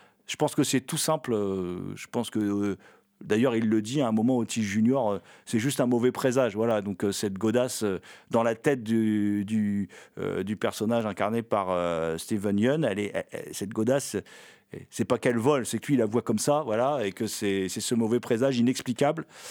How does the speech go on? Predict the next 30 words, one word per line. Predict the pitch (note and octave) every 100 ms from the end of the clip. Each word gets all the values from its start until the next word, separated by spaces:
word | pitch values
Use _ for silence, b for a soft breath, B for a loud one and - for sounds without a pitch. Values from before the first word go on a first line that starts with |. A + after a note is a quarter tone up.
| B B
et | - G2+
que, | - A2 G#2 G2+ G2+ F#2+ F#2+
et | A2+ A2+
je | C3+
pense | E3+ F3
que | D3
quand | C#3 C#3+ -
il | C3
touche, | - E3 -
euh, | B2 A2 G#2 G2+ G2 B B B
quand | B2 -
le | B2
singe | - E3 C#3+
vient | A#2 A#2+
le |
toucher, | - C3+ - D3 C#3 G#2
euh, | G2 F#2+ F#2 F2+ B B -
je |
pense | - C3+
juste | A2 D3 -
qu'il | -
rentre | C3 D3+
dans | C3
une | B2+ B2+
sorte | C#3
de | B2
symbiose | B2 C#3 C3 D3+
avec | A#2+ A2+ -
l'animal, | A#2+ C3 C3+ C#3
euh, | A2+